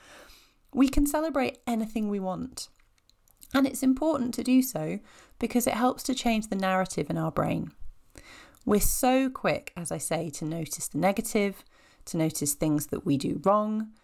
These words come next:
to notice things that are going wrong, things we didn't get. And we need to balance that out by celebrating every single thing that we can to change it from a negative narrative to a positive one. So I'm not talking about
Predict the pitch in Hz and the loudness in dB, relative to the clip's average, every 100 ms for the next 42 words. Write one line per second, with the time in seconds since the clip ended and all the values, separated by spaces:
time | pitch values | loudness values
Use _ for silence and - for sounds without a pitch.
0 | _ - 156 147 143 147 - 143 143 - | _ -10 -6 -4 -4 -6 -4 -4 -4 -8
1 | - 156 170 190 190 185 180 180 180 - | -2 2 2 2 2 2 2 0 -6 -4
2 | 151 147 143 143 170 170 185 - 175 - | -4 -4 -4 -6 -4 -4 -2 0 0 -2
3 | _ - - - _ _ _ _ _ 220 | _ -20 -20 -20 _ _ _ _ _ -4
4 | 220 226 214 - 226 240 254 254 - 190 | -2 -4 -6 -6 -2 2 0 -2 -2 -2
5 | 220 214 - 160 165 202 170 - _ _ | -2 -6 -6 -6 -4 -4 -4 -6 _ _
6 | 170 170 - - 208 226 220 160 156 - | -6 -4 -2 2 4 4 2 0 0 -4
7 | - - - 233 226 220 - 196 185 175 | -6 -6 0 0 0 -2 -2 -2 -4 -4
8 | - 180 156 - 151 - - - - - | -4 -2 -4 -6 -8 -8 -8 -8 -12 -14
9 | - - _ - - - - 214 - - | -18 -20 _ -20 -20 -10 -2 0 2 2
10 | 208 226 220 170 - - 170 170 170 170 | 2 2 0 -2 -4 -4 -2 -2 0 2
11 | 170 175 165 - 160 156 - - 156 143 | 0 0 -6 -4 -4 -6 -10 -6 0 0
12 | 151 - 170 156 - 151 - 151 151 - | 0 -2 -4 -4 -2 0 0 -2 -2 -4
13 | 165 - 175 160 - _ _ - - - | -4 -4 -4 -6 -12 _ _ -20 -10 0
14 | 240 254 254 247 - 214 190 180 175 165 | 4 6 6 4 0 -4 -6 -8 -6 -4
15 | 160 - | -4 -6